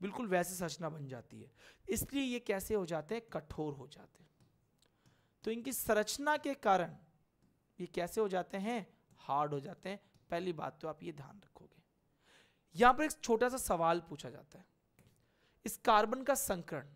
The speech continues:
अभी सर संकरण क्या बीमारी है, नेक्स्ट टॉपिक में पूरा संकरण ही पढ़ाएंगे आपको।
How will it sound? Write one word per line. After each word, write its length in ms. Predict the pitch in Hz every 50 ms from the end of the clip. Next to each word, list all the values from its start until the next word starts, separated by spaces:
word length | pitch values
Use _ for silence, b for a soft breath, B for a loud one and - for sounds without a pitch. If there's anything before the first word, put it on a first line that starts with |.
| _ _ _ _
अभी 140 | - 175 208
सर 120 | 190 240 226
संकरण 420 | - - 180 165 160 185 196 208
क्या 140 | 196 - 220 208
बीमारी 400 | 214 214 208 214 214 214 220 214
है, 120 | 202 185 - _ _ _ _ _ _ _
नेक्स्ट 340 | - 151 170 180 - - -
टॉपिक 320 | 185 165 - - 190 180 196
में 100 | 208 190
पूरा 240 | - - 180 185 190
संकरण 360 | - - 160 151 143 160 160
ही 80 | 165 165
पढ़ाएंगे 380 | 156 160 170 170 156 156 170 165
आपको। 280 | 147 - - - 123